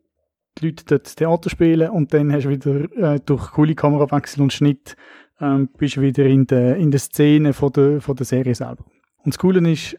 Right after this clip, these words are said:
oder das Spezielle ist, dass eigentlich all die Charaktere auch im Publikum sitzen, <laughs> äh, weil das ja gute Freundinnen sind von ihr. Und aber zu dem Zeitpunkt ist die Serie schon sehr, schon sehr, äh, also das Drama ist eigentlich schon sehr gross gehabt. Also es hat sehr viel Streit und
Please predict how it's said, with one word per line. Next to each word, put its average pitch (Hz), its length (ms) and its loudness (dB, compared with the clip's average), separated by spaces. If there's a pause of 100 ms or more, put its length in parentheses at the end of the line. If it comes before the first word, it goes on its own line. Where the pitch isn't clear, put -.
(140)
oder 156 120 -4
das 127 80 -6
Spezielle 165 440 0
ist, - 160 -2
dass 143 100 -8
eigentlich 143 180 -2
all 165 180 2
die 170 80 2
Charaktere 160 800 -2 (520)
auch 160 440 0
im 160 400 -2 (300)
Publikum 175 420 -2
sitzen, 175 360 -4
<laughs> - 720 -14
äh, 143 140 2
weil 135 80 0
das 127 160 -4
ja 139 120 2
gute 135 280 -4
Freundinnen 185 420 2
sind 196 220 0
von 185 160 0
ihr. 202 340 2 (540)
Und 143 260 0
aber 143 200 -2
zu - 140 -4
dem 151 200 0
Zeitpunkt 160 460 -2
ist - 200 -4
die 151 40 2
Serie 147 220 2
schon 139 100 0
sehr, 139 440 0
schon - 180 -4
sehr, 143 400 0
äh, 131 560 0 (120)
also 131 160 -4
das - 80 -14
Drama 147 340 2
ist 135 100 0
eigentlich 131 160 -2
schon 127 100 -6
sehr 131 280 -2
gross 127 380 -6
gehabt. 120 300 -2
Also 107 160 -8
es 107 60 -10
hat 131 120 -8
sehr 139 180 -2
viel 131 100 -6
Streit 135 440 -4
und 131 340 -4